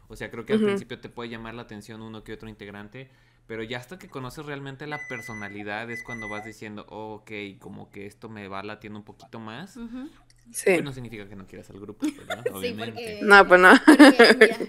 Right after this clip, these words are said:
Speaker 3: luego tocamos temas sensibles, así que no,
Speaker 2: <laughs>
Speaker 3: no, no por eso. Y, y un poquito haciendo una reflexión de lo que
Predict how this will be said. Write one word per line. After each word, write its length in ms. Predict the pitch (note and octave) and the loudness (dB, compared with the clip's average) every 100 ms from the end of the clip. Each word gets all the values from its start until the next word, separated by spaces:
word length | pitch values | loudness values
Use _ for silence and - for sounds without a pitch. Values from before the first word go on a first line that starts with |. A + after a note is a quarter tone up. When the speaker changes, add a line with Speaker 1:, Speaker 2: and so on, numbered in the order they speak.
| - - - B3+ | -8 -8 -10 -16
Speaker 3:
luego 280 | A3 G#3 A#3 | -10 -8 -8
tocamos 380 | B3 G#3 G3+ A3+ | -10 -12 -12 -2
temas 300 | G#3+ G3 F#3 | 0 0 -2
sensibles, 400 | - - D3+ C#3+ - G3+ | -16 -16 -12 -10 -6 -2
así 320 | - - G3+ | 2 2 0
que 180 | A#3 A3 | -6 -8
no, 100 | G#3+ | 6
Speaker 2:
<laughs> 920 | G#3 B3 - - C#4+ C4+ G#3+ G#3 G#3+ | 8 10 10 12 10 10 6 6 0
Speaker 3:
no, 120 | A3 | 0
no 20 | G#3+ | -6
por 160 | A#3 A3+ | -6 -8
eso. 260 | G#3+ F#3 B3+ C#4 A#3+ F#3+ - | -8 -8 -4 -2 -2 -8 -16
Y, 500 | - C#4+ C4+ C4+ C4+ - | -10 -8 -8 -8 -10 -8
y 140 | D#4+ | -6
un 100 | D#4+ | -6
poquito 380 | F#4 - - F4 F#4+ F#4 | -8 -10 -4 -2 -4 -4
haciendo 360 | C4+ C#4 C4 C#4 | -6 -6 -8 -6
una 120 | D#4+ | -6
reflexión 560 | E4+ D#4 A#3+ C4 B3 A#3 | -6 -8 -10 -8 -10 -8
de 80 | C4 | -8
lo 200 | D#4 D4+ | -10 -10
que 360 | A#3+ G#3+ - | -10 -10 -12